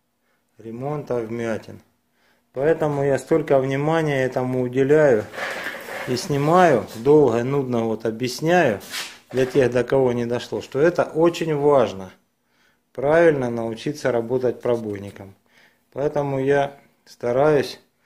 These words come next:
как можно чаще тренироваться, чтобы в итоге добиваться лучших результатов. Вот, собственно, такие небольшие ещё остаточные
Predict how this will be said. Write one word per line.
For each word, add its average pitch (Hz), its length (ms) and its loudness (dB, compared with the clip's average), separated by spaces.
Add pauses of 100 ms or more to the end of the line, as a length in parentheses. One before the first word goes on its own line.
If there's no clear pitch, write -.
(320)
как 127 220 -8
можно 135 400 -2
чаще 156 580 0 (560)
тренироваться, 143 960 2 (500)
чтобы 165 480 -4 (560)
в 120 120 -8
итоге 139 360 -2
добиваться 117 680 -2
лучших 117 420 -6
результатов. 110 720 -10 (960)
Вот, 226 400 -2 (1500)
собственно, 139 640 -12 (460)
такие 143 500 -12
небольшие 139 920 -2
ещё 127 360 -4
остаточные 120 880 -6